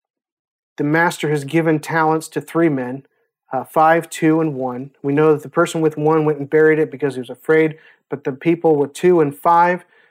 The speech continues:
they, uh, doubled it. They, they used it wisely for his,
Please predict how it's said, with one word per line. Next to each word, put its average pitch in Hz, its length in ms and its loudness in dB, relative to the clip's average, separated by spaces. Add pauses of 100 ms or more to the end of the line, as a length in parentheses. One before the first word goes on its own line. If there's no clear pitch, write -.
(140)
they, 147 540 2
uh, 131 100 -6
doubled 180 400 2
it. 214 280 2
They, 139 280 0
they 135 360 -2 (160)
used 160 340 -2
it 151 120 -2
wisely 160 520 0
for 151 220 -4
his, 135 300 -2